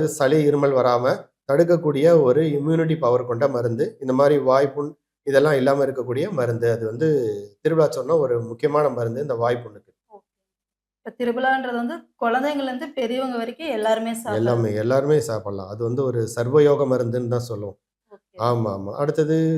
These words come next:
Speaker 1: நார்மலா வந்து மாசிக்காய் சூர்ணம் சாப்பிடலாம். மாசிக்காய் எண்ணெய்ன்னு இருக்கு,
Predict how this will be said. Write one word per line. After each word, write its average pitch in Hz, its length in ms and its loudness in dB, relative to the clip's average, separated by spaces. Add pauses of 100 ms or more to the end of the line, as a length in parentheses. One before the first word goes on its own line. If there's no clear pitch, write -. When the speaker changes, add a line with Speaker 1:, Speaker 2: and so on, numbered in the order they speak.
(160)
Speaker 1:
நார்மலா 143 440 4
வந்து 131 200 2
மாசிக்காய் 135 560 2
சூர்ணம் 127 400 -2
சாப்பிடலாம். 101 360 -14 (600)
மாசிக்காய் 147 560 4
எண்ணெய்ன்னு 143 360 6
இருக்கு, 117 240 0